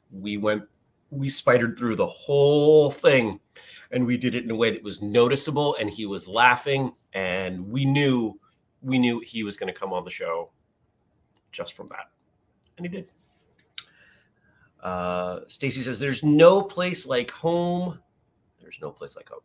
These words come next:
You are so correct. Cato says, "Congratulations on your promotion." Thank you. I really do appreciate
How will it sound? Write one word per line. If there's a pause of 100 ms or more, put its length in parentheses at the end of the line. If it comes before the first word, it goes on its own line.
You
are
so
correct. (2000)
Cato
says,
"Congratulations
on
your
promotion."
Thank
you. (140)
I
really
do
appreciate